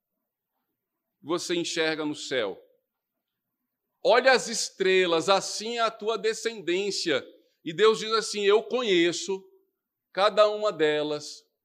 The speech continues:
pelo seu próprio nome." Deus não está falando de Cruzeiro do Sul, Estrela do Norte, Estrela Polar, a Ursa. Ele não está falando de astronomia, ele está falando de descendência.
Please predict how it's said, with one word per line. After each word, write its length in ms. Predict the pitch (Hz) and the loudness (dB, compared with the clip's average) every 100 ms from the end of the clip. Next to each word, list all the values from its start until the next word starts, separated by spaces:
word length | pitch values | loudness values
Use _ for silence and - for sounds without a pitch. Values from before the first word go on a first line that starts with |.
| _ _ _ | _ _ _
pelo 200 | 165 175 | -6 -4
seu 200 | 190 190 | -2 -2
próprio 440 | 180 180 185 208 | 0 -2 0 -6
nome." 580 | 202 185 208 185 101 - _ _ _ _ _ _ _ _ _ _ _ | -2 2 2 0 -6 -10 _ _ _ _ _ _ _ _ _ _ _
Deus 320 | 135 220 180 | 6 6 6
não 160 | 226 294 | 2 2
está 260 | - 262 | 6 4
falando 540 | 247 247 208 202 208 190 | 6 4 6 6 4 0
de 260 | 175 190 - | -4 -4 -4
Cruzeiro 460 | 202 208 190 202 | -6 0 6 6
do 140 | 185 196 | 4 -4
Sul, 500 | - 190 190 190 185 _ _ _ _ _ _ _ _ _ _ - | -6 -8 -8 -10 -16 _ _ _ _ _ _ _ _ _ _ -16
Estrela 440 | - 190 202 202 | -4 4 6 6
do 140 | 190 | 0
Norte, 480 | 190 175 190 175 - | 0 4 6 4 0
Estrela 320 | - 185 196 | -10 -4 -4
Polar, 760 | 196 196 190 170 170 175 170 170 _ _ | -2 -2 0 2 4 4 0 -4 _ _
a 160 | - 180 | 0 2
Ursa. 720 | 190 208 208 202 - 202 185 - _ _ _ _ _ _ _ _ | 2 2 0 -2 0 0 -2 -12 _ _ _ _ _ _ _ _
Ele 180 | 202 240 | 4 4
não 80 | 294 | 6
está 160 | 277 | 6
falando 280 | 247 254 254 | 6 4 6
de 60 | 262 | 4
astronomia, 720 | 254 269 262 262 247 208 254 | 4 0 0 0 -2 0 2
ele 100 | 233 | 4
está 140 | 254 | 2
falando 240 | 247 247 240 | 2 0 0
de 80 | 240 | 4
descendência. 1000 | 247 254 277 254 170 220 262 - 143 | 4 4 -4 -2 2 4 2 0 -4